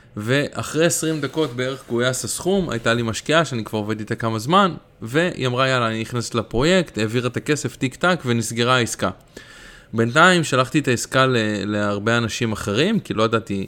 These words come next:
מי הולך לסגור אותה. ואנשים התחילו לחזור אליי. אנשים התחילו לחזור, "אני רוצה את העסקה, אני רוצה את העסקה, אני רוצה את העסקה." אה, אה, זהו, אז היה כמה אנשים שחזרו שהם רוצים את העסקה. אז בעיקרון יכלתי להגיד להם, אה,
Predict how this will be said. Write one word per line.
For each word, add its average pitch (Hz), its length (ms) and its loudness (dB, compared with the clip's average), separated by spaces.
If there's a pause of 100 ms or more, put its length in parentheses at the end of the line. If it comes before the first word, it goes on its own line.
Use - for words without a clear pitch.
מי 107 180 0
הולך 101 280 0
לסגור 101 360 2
אותה. 190 220 2 (1120)
ואנשים 165 540 4
התחילו 151 260 0
לחזור 135 400 2
אליי. 139 220 -2 (520)
אנשים 127 200 2
התחילו 147 180 2
לחזור, 117 280 2
"אני 117 120 2
רוצה 123 260 0
את - 60 -10
העסקה, 160 420 2
אני 113 120 0
רוצה 110 240 -4
את - 60 -2
העסקה, 165 320 0
אני 127 100 0
רוצה 117 200 -2
את 117 80 -2
העסקה." 202 480 0 (220)
אה, 110 60 -8
אה, 107 1000 -4
זהו, 156 240 0
אז 127 100 0
היה 147 100 4
כמה 151 280 2
אנשים 127 340 -2
שחזרו 127 760 0
שהם - 200 -4
רוצים 110 320 -6
את 123 80 -8
העסקה. 113 340 -2 (720)
אז 107 260 -2
בעיקרון 147 460 0
יכלתי 160 400 4
להגיד 147 320 2
להם, 131 300 2 (800)
אה, 113 140 6